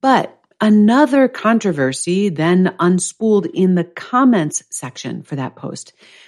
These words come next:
where a reader warned against any protein powder that wasn't cold processed because heat processing would denature the protein. Now, denatured protein sounds pretty bad, doesn't it?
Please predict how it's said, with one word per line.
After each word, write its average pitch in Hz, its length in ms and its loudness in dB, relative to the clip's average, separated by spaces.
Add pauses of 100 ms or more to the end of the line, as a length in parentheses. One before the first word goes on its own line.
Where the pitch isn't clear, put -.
(180)
where 196 240 6
a 185 40 4
reader 208 300 2
warned 165 380 2
against 151 340 -2 (100)
any 202 240 4
protein 202 440 -2
powder 151 500 -4
that - 160 -6
wasn't 180 400 -2
cold 185 500 -6
processed - 640 -10 (240)
because 156 320 -2 (100)
heat - 360 -2
processing 139 680 -6 (400)
would 160 300 0
denature 175 960 -2
the 147 80 -6
protein. 147 640 -8 (1040)
Now, 113 260 -6 (240)
denatured 185 720 2
protein 240 640 0
sounds 147 400 -4 (360)
pretty 151 260 -2
bad, 131 360 -6
doesn't 131 280 -4
it? - 200 -12